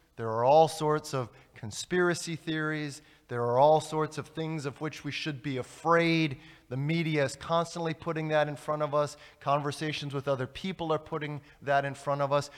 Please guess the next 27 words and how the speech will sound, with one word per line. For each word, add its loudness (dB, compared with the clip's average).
If -4
we're 4
not 4
careful, 0
it's -6
so -2
easy -4
for 0
us 0
to -6
give 0
all 10
of 4
our 6
heart 4
and -8
all 2
of 0
our 6
attention, -6
or -2
at -8
least -4
too -6
much 2
of -2
it, -2